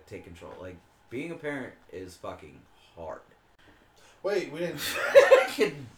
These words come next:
Speaker 1: dickhead, I was gonna say,
Speaker 2: No,
Speaker 1: but
Speaker 2: I was like, "We didn't do our testing." <laughs>
Speaker 1: Um, I think it works, 'cause you can see
Speaker 2: No,
Speaker 1: my
Speaker 2: I'm
Speaker 1: fucking
Speaker 2: just fucking
Speaker 1: stupid voice.
Speaker 2: around.
Speaker 1: T-, testes.
Speaker 2: Testing,
Speaker 1: One, two.
Speaker 2: testing.
Speaker 1: Testes. One, two. Hey, hey, everybody.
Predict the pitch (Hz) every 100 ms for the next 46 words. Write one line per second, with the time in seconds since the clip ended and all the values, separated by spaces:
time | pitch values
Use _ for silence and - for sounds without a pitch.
0 | - 139 151 220 185 - 151 170 170 -
1 | 143 135 131 - - 185 175 165 143 151
2 | 156 147 151 139 160 - - 131 123 -
3 | - - - 330 320 262 - 160 170 160
4 | - 143 170 247 139 101 131 - - -
5 | - - 127 113 123 131 - 160 143 139
6 | 147 151 160 110 - 160 135 120 135 120
7 | 117 113 - 208 - - - - - -
8 | - - - - - - - - - -
9 | 269 - - 143 - - - - - 196
10 | 202 180 147 - 175 135 104 117 135 127
11 | 190 - - 98 85 85 120 123 113 104
12 | 95 85 90 - _ - - - - _
13 | - 247 311 302 370 349 185 170 190 247
14 | 330